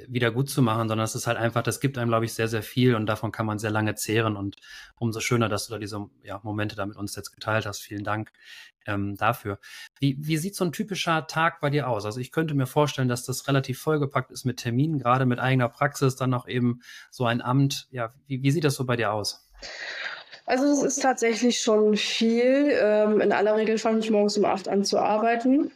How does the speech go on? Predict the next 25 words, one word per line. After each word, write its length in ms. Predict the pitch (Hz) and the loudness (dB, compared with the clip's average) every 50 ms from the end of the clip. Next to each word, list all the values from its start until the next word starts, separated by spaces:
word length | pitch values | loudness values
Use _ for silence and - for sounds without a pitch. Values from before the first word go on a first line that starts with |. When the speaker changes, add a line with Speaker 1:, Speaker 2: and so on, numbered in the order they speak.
| _ _ - - | _ _ -6 0
Speaker 2:
Ähm, 680 | - 202 202 202 202 202 202 202 202 202 202 190 190 - | 2 4 4 4 4 4 6 6 6 6 6 4 4 2
meistens 400 | 208 196 208 202 - 226 208 - | 2 2 2 2 0 0 2 2
habe 120 | 202 202 | 2 0
ich 120 | 196 - - | 0 0 2
meine 200 | 196 185 190 190 | 2 2 2 2
Kinder 280 | - 233 233 226 220 | 2 2 2 2 2
dann 220 | 220 220 226 220 214 | 2 2 2 2 2
vorab, 360 | 226 196 - - - - - | 2 2 2 2 0 -2 0
äh, 220 | - - 190 196 196 196 | 2 2 4 4 4 2
geweckt, 400 | 196 190 185 185 180 - - - | 2 2 2 0 -2 -4 -4 -2
fertig 340 | - 190 185 185 185 175 | 0 0 0 0 -2 -2
gemacht, 300 | - 196 190 180 175 - | 2 2 2 2 0 -2
zur 100 | - 202 | -6 -6
Schule 240 | - - 247 240 240 | -2 2 4 4 4
gebracht. 300 | 233 233 233 240 240 233 | 4 4 2 2 2 2
Dann 80 | 220 208 | 2 2
sage 140 | 202 196 196 | 2 2 2
ich 40 | |
immer, 140 | 202 190 180 | 0 0 0
die 100 | 175 175 | 0 0
erste 260 | - 143 196 - - | 0 0 0 -2 -2
Schicht 320 | 196 - - 233 214 226 220 | -4 -2 -2 -2 -2 -2 -2
ist 160 | - - - | -2 -2 0
schon 200 | 226 208 208 196 | 2 2 4 4
gelaufen. 600 | 190 175 170 165 175 185 196 - 262 285 339 | 4 4 4 4 4 2 2 2 0 -2 -2